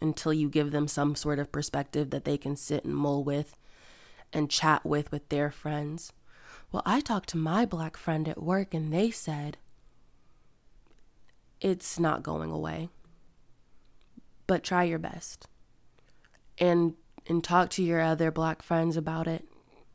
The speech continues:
Pray about it. Do what you can during these times. And I'm sorry. I'm sorry you have to be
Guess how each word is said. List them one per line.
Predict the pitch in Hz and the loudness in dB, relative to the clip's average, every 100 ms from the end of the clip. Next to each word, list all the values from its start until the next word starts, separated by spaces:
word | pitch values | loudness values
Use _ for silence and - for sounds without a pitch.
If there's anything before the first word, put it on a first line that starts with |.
| - - - - - | -20 -20 -20 -20 -12
Pray | - 170 170 | 0 2 2
about | 170 170 165 | 0 0 0
it. | 165 - - - - - - _ _ - - | -2 -4 -12 -20 -20 -20 -20 _ _ -20 -6
Do | 165 170 | 0 0
what | 180 | 0
you | 165 170 | -2 -4
can | - - 156 160 156 - - | -4 0 2 4 2 0 -6
during | 147 156 156 156 | -2 2 4 4
these | 156 147 - | 2 0 -6
times. | 147 151 151 151 147 - - - - - - - - - - - - - - _ - - - - - | -2 -2 0 -2 -2 -6 -10 -20 -20 -20 -20 -20 -20 -20 -20 -20 -20 -20 -20 _ -20 -20 -20 -8 0
And | 165 | 4
I'm | 156 151 | 4 2
sorry. | - 160 160 151 147 147 - - - - - - | 4 6 6 4 0 -4 -18 -20 -20 -20 -16 -2
I'm | 160 | -2
sorry | - 170 175 165 | 2 4 6 4
you | 165 170 | 4 2
have | 165 - | 0 0
to | 160 | 0
be | 156 160 156 156 | 2 4 4 0